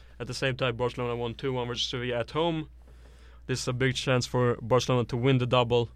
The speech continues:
It's a chance for Sevilla to win a trophy this season. A season that's otherwise been rough for them based on the fact that in the league they will miss out on the Champions League spots for next season.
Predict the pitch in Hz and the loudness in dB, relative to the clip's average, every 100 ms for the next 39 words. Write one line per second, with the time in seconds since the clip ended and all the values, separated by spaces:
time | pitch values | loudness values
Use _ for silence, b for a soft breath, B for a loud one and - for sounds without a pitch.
0 | - - 123 127 - 131 123 127 120 - | -18 -16 -10 -8 -4 -4 -4 -6 -8 -8
1 | 131 123 123 123 123 123 135 131 - 131 | -8 -4 -4 -4 -6 -4 -4 -4 -2 -2
2 | 117 b b b - 135 127 139 113 135 | -2 b b b -6 -4 -2 0 0 0
3 | 123 113 - - - - - - - - | -2 -4 -10 -20 -20 -20 -20 -20 -20 -20
4 | - - - - 143 143 127 127 123 113 | -20 -20 -20 -8 -4 -2 0 0 0 0
5 | - 123 123 120 127 120 - b b b | -2 0 -2 -2 -6 -8 -12 b b b
6 | b 127 131 131 131 127 123 113 127 113 | b -4 -4 -2 -4 -2 -2 -6 -6 -4
7 | 127 120 117 127 113 120 110 - b b | -4 -4 -4 -4 -2 -6 -8 -14 b b
8 | b - 135 127 127 123 120 123 120 117 | b -4 0 0 0 -2 -2 -2 0 0
9 | 123 - 123 113 117 113 131 120 123 127 | -2 2 2 2 0 0 2 2 0 -4
10 | 113 - 123 - 123 117 120 - 131 - | -6 -4 -6 -6 -6 -4 -4 -2 -2 -2
11 | 123 | -4